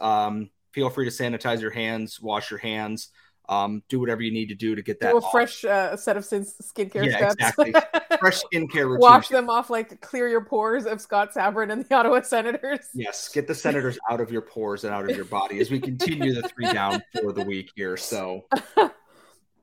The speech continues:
Speaker 2: Um, Scott, it's interesting because we had a little bit of trouble coming up with other three downs, and,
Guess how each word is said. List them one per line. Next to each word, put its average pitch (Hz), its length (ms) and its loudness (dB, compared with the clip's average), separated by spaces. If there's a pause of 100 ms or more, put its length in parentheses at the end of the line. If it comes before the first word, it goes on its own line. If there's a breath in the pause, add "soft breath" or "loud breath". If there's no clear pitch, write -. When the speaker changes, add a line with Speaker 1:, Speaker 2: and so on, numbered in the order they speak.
(220)
Speaker 2:
Um, 269 440 6
Scott, 294 300 -2
it's 302 160 -6
interesting 285 480 -6
because 233 380 -8
we 254 120 -6
had 262 180 0
a 311 40 4
little 302 200 0
bit 311 100 -4
of 285 80 -8
trouble 294 280 0
coming 233 300 -2
up 254 160 -4
with 233 220 0
other 240 420 0
three 233 240 -8
downs, 202 520 -2
and, 196 360 -2